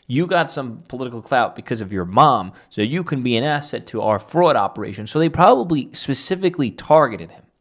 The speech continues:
Now, I'm not gonna say that he was automatically involved in the fraud 'cause, you know, we need an investigation, obviously. I don't wanna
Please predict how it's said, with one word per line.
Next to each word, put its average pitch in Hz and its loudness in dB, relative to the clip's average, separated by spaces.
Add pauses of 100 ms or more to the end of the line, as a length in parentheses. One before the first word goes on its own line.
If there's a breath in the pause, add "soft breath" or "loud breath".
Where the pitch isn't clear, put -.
(460 loud breath)
Now, 123 -4
I'm 139 -8
not 127 -4
gonna 107 -10
say 104 -6
that 107 -10
he 107 -10
was 104 -12 (460)
automatically 117 0
involved 120 4
in 107 -4
the 98 -8
fraud 90 -6
'cause, 98 -10
you 104 -8
know, 95 -4
we 95 -10
need 101 -8
an 95 -8
investigation, 101 -4
obviously. 98 -4
I - -6
don't 104 -10
wanna 98 -8